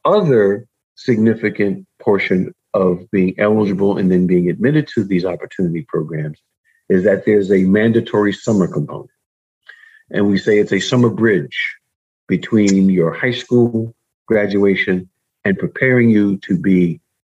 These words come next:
an active, prepared, and ready student in college. Without these summer bridge programs,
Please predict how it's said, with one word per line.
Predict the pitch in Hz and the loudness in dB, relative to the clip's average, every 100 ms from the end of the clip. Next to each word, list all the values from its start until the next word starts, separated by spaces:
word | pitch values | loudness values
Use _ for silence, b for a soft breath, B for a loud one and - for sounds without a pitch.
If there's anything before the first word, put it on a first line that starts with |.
| _ _ _ _ _ _ _ _ _ _ | _ _ _ _ _ _ _ _ _ _
an | - 76 - | -6 -6 -6
active, | 117 120 - 120 107 107 - _ _ _ _ | -4 -4 2 2 2 -4 -14 _ _ _ _
prepared, | - - - 104 101 92 90 90 _ _ _ | -18 -10 0 2 4 4 0 -4 _ _ _
and | 92 87 87 | -6 -2 0
ready | 95 95 | 0 0
student | 90 - 98 85 82 78 _ _ | -4 -2 0 0 -2 -8 _ _
in | 90 85 | -2 -2
college. | - - - - - - _ _ _ _ _ _ _ _ _ _ _ _ - | -4 -12 -16 -18 -20 -20 _ _ _ _ _ _ _ _ _ _ _ _ 0
Without | 107 - - 139 151 156 | 0 0 -4 0 0 -2
these | - 131 123 - | 0 0 0 -4
summer | 139 127 123 120 120 _ _ | 0 2 2 0 -6 _ _
bridge | - 120 120 | -2 0 -2
programs, | - 110 104 110 104 98 98 | -2 -2 0 -2 0 -2 -8